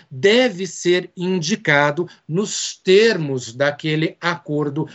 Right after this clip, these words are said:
formalmente celebrado, o que na prática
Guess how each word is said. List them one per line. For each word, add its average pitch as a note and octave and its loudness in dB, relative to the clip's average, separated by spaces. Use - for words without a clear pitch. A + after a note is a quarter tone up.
formalmente D#3+ 2
celebrado, D#3 2
o C3 -10
que F3 -2
na F3 2
prática E3 -2